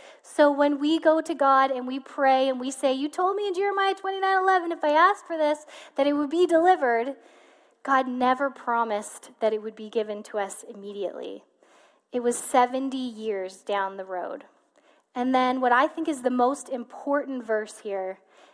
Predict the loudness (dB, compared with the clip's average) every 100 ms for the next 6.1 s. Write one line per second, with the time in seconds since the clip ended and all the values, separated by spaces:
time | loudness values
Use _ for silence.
0 | _ -4 -2 -2 -2 -2 -2 -2 -4 -6
1 | -6 -10 -8 -6 -4 -4 -4 -10 -2 2
2 | 2 0 -10 -20 -20 -10 -6 -2 0 -2
3 | -2 -2 -2 -8 -6 -6 -10 _ _ -4
4 | -4 -6 0 0 2 -4 -10 -14 -16 -10
5 | -8 -6 -8 -10 -8 -10 -10 -14 -14 -14